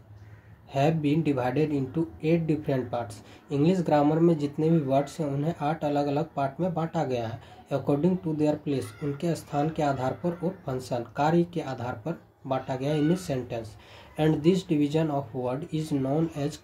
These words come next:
kind of word। और word का जो ये भाग करना है, इसी को kind of word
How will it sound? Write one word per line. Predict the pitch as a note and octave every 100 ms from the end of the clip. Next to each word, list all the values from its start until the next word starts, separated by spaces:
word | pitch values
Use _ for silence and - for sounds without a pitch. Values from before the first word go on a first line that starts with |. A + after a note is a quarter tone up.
| D3
kind | D3+ D#3+
of | D3 -
word। | B2 A#2+ - D3+
और | D3 -
word | C#3+ D#3
का | E3+ D#3
जो | D3+ D#3
ये | D3+ C#3+
भाग | B2 C3 C#3
करना | - C3+ B2+
है, | A#2 D#3 - - -
इसी | D3 C#3+ F3+
को | E3+ E3 D#3+ C#3+
kind | C#3 D#3+ D3+
of | C#3+ -
word | B2+ C#3+